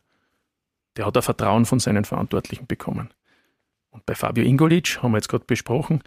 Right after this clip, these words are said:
der hat auch ein Vertrauen bekommen in vielen schwierigen Phasen, wo er die Mannschaft radikal vom Spielstil verändert hat. Und das ist ja fast schief gegangen, wie wir es gerade, äh, versucht haben herauszufiltern auch.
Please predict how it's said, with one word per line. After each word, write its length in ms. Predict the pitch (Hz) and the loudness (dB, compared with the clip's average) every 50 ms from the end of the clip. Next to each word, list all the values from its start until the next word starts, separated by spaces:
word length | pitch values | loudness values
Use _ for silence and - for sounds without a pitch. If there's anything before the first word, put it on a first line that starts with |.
| - - _ _ - | -10 -20 _ _ -4
der 120 | - 117 107 | -2 0 2
hat 160 | 123 127 - | 2 2 2
auch 300 | - 127 139 139 - - | 2 2 2 0 0 -2
ein 100 | 131 117 | -4 -2
Vertrauen 400 | - - 117 - 120 104 104 104 | 0 -2 0 0 2 2 2 2
bekommen 400 | 113 107 - - 123 110 107 - | 0 0 0 0 -2 0 0 -2
in 160 | - 123 113 | -2 -2 -4
vielen 400 | - - - 156 165 170 180 160 | -4 -2 2 2 4 6 6 6
schwierigen 540 | 143 - - - 139 143 139 151 120 123 107 | 6 4 4 4 6 6 6 6 4 2 0
Phasen, 480 | - - 123 107 127 - 151 151 135 - - _ _ _ _ _ _ _ | 2 0 2 2 2 2 4 2 2 0 -2 _ _ _ _ _ _ _
wo 280 | - - - 123 123 120 | -10 -8 -4 0 2 2
er 40 | 120 | 4
die 120 | - 131 | 4 4
Mannschaft 440 | 120 117 110 139 - - 131 - - | 4 4 4 4 4 2 2 2 2
radikal 760 | 123 120 120 123 117 - - - 110 110 120 139 147 143 - - | 0 0 0 0 0 0 0 0 0 2 2 2 2 0 0 -2
vom 240 | - - 131 120 | -2 2 2 2
Spielstil 580 | 117 - - - 143 147 143 - - 147 127 123 | 2 2 0 2 2 2 2 2 2 2 2 2
verändert 540 | - - 127 98 110 127 139 165 147 - - | 2 0 0 2 4 4 4 4 4 4 4
hat. 220 | 147 156 - - | 2 2 2 2
Und 140 | 147 117 - - | 0 0 0 0
das 220 | - 120 - - | -2 0 0 0
ist 120 | 127 127 - | 0 2 2
ja 80 | 131 | 2
fast 280 | - - 123 110 - - | 2 2 0 0 0 0
schief 180 | - 127 - | 0 0 0
gegangen, 420 | - 147 - - 139 143 165 151 123 | 0 -2 0 0 2 2 4 4 4
wie 60 | 135 | 4
wir 100 | 135 135 | 4 4
es 140 | 127 120 - | 2 2 0
gerade, 460 | - 139 - - - - - - 120 | 0 -2 -2 -2 -6 -8 -6 -4 -4
äh, 40 | 127 | -4
versucht 440 | - - 123 - - 127 - - 135 | -4 -4 -4 -2 -2 -2 -2 0 -2
haben 100 | 123 107 | 0 0
herauszufiltern 880 | 120 117 110 113 120 - - - 135 - 135 127 - - 156 147 151 | 0 0 0 0 -2 -2 -2 -4 -2 -2 -2 -4 -2 0 0 2 2
auch. 140 | 147 143 | 0 0